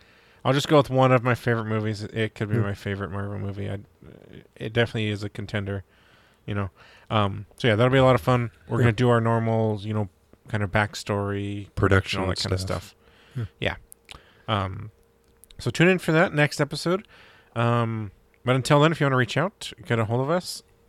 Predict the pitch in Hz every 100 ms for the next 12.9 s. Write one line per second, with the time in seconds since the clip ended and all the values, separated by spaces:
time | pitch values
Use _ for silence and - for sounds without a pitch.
0 | - 117 117 110 113 - 131 120 110 123
1 | 117 110 107 110 110 101 - 113 113 98
2 | 104 - 123 151 160 _ - - - _
3 | - 110 107 107 113 117 110 113 - -
4 | - 113 107 107 104 107 110 120 - 123
5 | 117 104 - 131 120 123 127 127 120 117
6 | 113 113 107 104 117 113 110 110 - 110
7 | 104 - 110 104 110 107 - 104 101 -
8 | 104 101 107 107 104 - - - - -
9 | 131 117 123 127 127 127 123 - 117 113
10 | 113 113 104 - 117 107 110 104 _ _
11 | _ _ 117 117 120 117 107 - 117 110
12 | 98 - 143 143 107 101 - 95 101